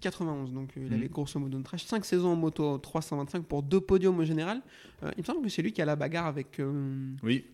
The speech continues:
Speaker 1: euh, il y a une année, euh, ils sont trois à prendre le titre, euh,
Speaker 2: Mm.
Speaker 1: lui, Miller, et c'est qui ? C'est pas Rins ou Vinales ?
Speaker 2: Si.
Speaker 1: C'est
Speaker 2: Ouais,
Speaker 1: Vinales.
Speaker 2: Vinales, ouais.
Speaker 1: Vinales.
Speaker 2: Ouais.
Speaker 1: Donc, euh, aussi, euh, mec, euh,
Speaker 2: Mm.
Speaker 1: plutôt
Speaker 2: Oui, oui.
Speaker 1: talentueux.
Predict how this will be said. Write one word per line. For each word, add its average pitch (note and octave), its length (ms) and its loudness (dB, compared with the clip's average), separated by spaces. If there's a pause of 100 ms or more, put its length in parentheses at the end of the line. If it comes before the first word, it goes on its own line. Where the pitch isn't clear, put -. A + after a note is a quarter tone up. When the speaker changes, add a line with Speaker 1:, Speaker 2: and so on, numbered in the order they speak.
Speaker 1:
euh, C3+ 300 0
il C3+ 80 0
y - 20 0
a C3+ 40 0
une C#3+ 120 0
année, F3 240 4 (100)
euh, D3 80 -2
ils C#3+ 60 -4
sont C#3+ 220 -4
trois - 260 -4
à F3 60 4
prendre D#3+ 220 -2
le D3+ 40 -2
titre, D#3+ 300 -6
euh, D3+ 60 0
Speaker 2:
Mm. - 60 4
Speaker 1:
lui, F#3+ 160 2
Miller, F#3+ 400 2
et D#3 40 -6
c'est - 140 -8
qui ? - 240 -10 (120)
C'est - 80 -16
pas C#3 140 -2
Rins F#3 240 -4 (320)
ou D3+ 100 -4
Vinales ? F#3 240 2
Speaker 2:
Si. A#2 180 2
Speaker 1:
C'est - 160 -8
Speaker 2:
Ouais, A2+ 200 4
Speaker 1:
Vinales. G#2 240 2
Speaker 2:
Vinales, - 20 -2 (160)
ouais. - 60 -2
Speaker 1:
Vinales. D3 240 -6
Speaker 2:
Ouais. G2 140 -2 (520)
Speaker 1:
Donc, D3 240 2
euh, C#3 420 2
aussi, D#3 320 0
euh, E3 160 6
mec, D#3 300 0
euh, D3 100 2
Speaker 2:
Mm. D3 40 0
Speaker 1:
plutôt D3 460 2
Speaker 2:
Oui, C#3+ 80 -2
oui. C3 80 6
Speaker 1:
talentueux. E3 420 4